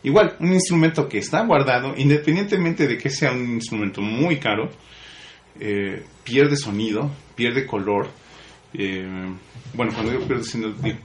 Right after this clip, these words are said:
es, me refiero a que pierde potencia. Entonces, por, por lo general, instrumentos que son muy buenos, muy, eh, sofisticados, muy bonitos,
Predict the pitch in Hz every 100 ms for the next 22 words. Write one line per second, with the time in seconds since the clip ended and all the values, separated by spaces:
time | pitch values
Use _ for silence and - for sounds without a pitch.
0 | - 104 107 - 104 101 107 104 - 113
1 | 104 - - 123 - - - - - -
2 | - - 110 123 117 139 - - 113 113
3 | - 117 117 - 123 127 139 127 120 143
4 | 143 147 151 147 113 127 113 113 135 156
5 | 170 135 131 127 156 - - - - -
6 | - - - 117 120 127 127 127 123 120
7 | 117 113 110 107 107 104 - - - 110
8 | 113 - 107 - 117 113 135 139 120 127
9 | 131 117 104 104 104 131 - -